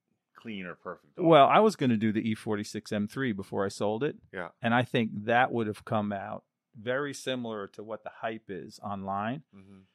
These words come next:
Speaker 2: because that car is newer.
Speaker 3: Yeah.
Speaker 2: And,
Speaker 3: Did it have
Speaker 2: uh,
Speaker 3: the tar?
Speaker 2: No.
Speaker 3: No.
Speaker 2: There was just some Cosmoline and then just sort of road dirt.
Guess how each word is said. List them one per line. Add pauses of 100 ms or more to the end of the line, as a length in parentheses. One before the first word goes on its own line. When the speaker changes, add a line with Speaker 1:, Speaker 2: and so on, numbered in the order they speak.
(140)
Speaker 2:
because
that
car (500)
is
newer.
Speaker 3:
Yeah. (760)
Speaker 2:
And,
Speaker 3:
Did
it
have
Speaker 2:
uh,
Speaker 3:
the
tar? (800)
Speaker 2:
No. (140)
Speaker 3:
No.
Speaker 2:
There
was
just
some
Cosmoline
and
then
just (140)
sort
of
road
dirt.